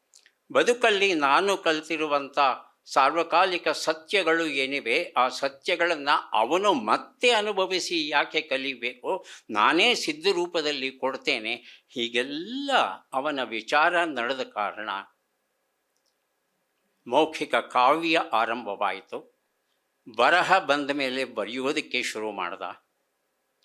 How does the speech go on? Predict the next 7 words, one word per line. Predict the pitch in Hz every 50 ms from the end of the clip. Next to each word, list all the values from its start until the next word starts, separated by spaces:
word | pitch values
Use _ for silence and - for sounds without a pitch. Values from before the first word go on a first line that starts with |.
| _ _ _ _ _ _ _ _ _ _ _ _ -
ಆರಂಭದ | 120 113 139 156 170 170 180 170 165 160 170 165 151
ದಿನಗಳಲ್ಲಿ | 151 151 139 143 147 147 147 135 139 147 147 143 147 160 160
ಇದು | 160 160 - 135 139 151 151 147 127 120 120 - _ _ _ _ _ _
ಕಂಠಪಾಠದ | - 135 151 165 - - 160 - - 143 139 160 - - 151 147
ಮೂಲಕ | 156 151 143 135 135 135 139 139 -
ಒಂದು | 139 143 143 131 117 120 139 147 143 139 135 139
ತಲೆಮಾರಿನಿಂದ | - 117 127 139 139 139 139 143 143 143 143 135 127 127 135 135 123 -